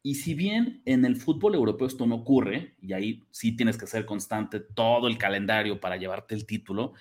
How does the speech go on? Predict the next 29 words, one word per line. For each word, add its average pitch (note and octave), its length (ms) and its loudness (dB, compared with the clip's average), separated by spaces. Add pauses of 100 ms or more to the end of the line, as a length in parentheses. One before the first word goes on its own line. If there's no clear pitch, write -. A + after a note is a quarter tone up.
(380)
pues - 120 -18
la G#2+ 80 0
verdad C#3 140 0
es A3+ 80 -6
que - 120 2
en A3+ 60 2
las A2+ 120 0
ligas E3+ 280 2
de B2 40 -2
Estados D#3 300 -4
Unidos D3 300 4
es C3 100 0
muy D#3+ 140 0
similar, A2 520 2
Andrés. F2 480 -2 (640)
¿Qué F#3 140 4
le G3 80 6
vas F#3+ 180 4
a G3 40 4
decir F3 440 2
a B2+ 80 4
los C3 240 4
Dodgers C3+ 580 4
y A#2 120 -2
a A2+ 80 0
su A2+ 100 -8
afición C3+ 580 2
que - 100 -8
tuvieron C3+ 460 2